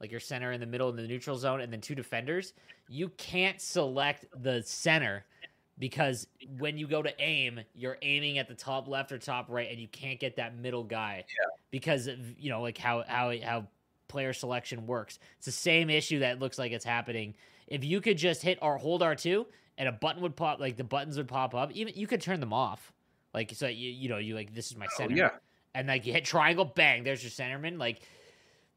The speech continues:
Speaker 1: the same thing. Like, if you wanted to pass and, um, you know, you had a guy and you, you held it down and it went to that guy, like, <sighs>
Speaker 2: It's just another option to play, right? Like, if you want that, instead of it being, like, skill stick, maybe it's skill stick plus, right?
Speaker 1: Yeah,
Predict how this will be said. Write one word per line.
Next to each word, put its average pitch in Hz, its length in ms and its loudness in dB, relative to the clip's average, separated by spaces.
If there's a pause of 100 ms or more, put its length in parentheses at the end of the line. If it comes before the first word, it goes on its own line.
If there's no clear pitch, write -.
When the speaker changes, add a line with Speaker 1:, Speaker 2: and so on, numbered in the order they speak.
(180)
Speaker 1:
the 147 80 -4
same 185 300 6
thing. 165 200 4
Like, 123 180 2
if 127 60 -2
you 151 120 2
wanted 147 260 0
to - 60 -14
pass 151 480 2
and, 120 640 0
um, 104 580 -2 (140)
you 127 80 -10
know, 110 80 -6
you 127 160 -2
had 117 100 0
a 110 40 -6
guy 123 440 2
and 117 160 -8
you, 107 80 -10 (260)
you 120 120 -10
held 120 180 -4
it 110 80 -10
down 120 300 -2 (680)
and 117 200 0
it 110 80 -6
went 127 180 -4
to 131 60 -6
that 123 200 -2
guy, 131 300 0
like, 110 240 -4
<sighs> - 80 -20 (1200)
Speaker 2:
It's 202 140 2
just 247 220 4
another 196 260 10
option 151 220 8
to - 80 0
play, 110 260 6
right? 107 300 0
Like, 101 160 4
if 104 120 0
you 120 120 8
want 117 240 8
that, 110 240 10
instead 113 260 4
of 101 100 6
it 104 160 6
being, 101 200 6
like, 92 120 4
skill 98 300 4
stick, 87 300 2
maybe 87 160 4
it's 85 100 0
skill 90 240 4
stick - 320 0
plus, - 460 2
right? 87 220 4
Speaker 1:
Yeah, - 60 -4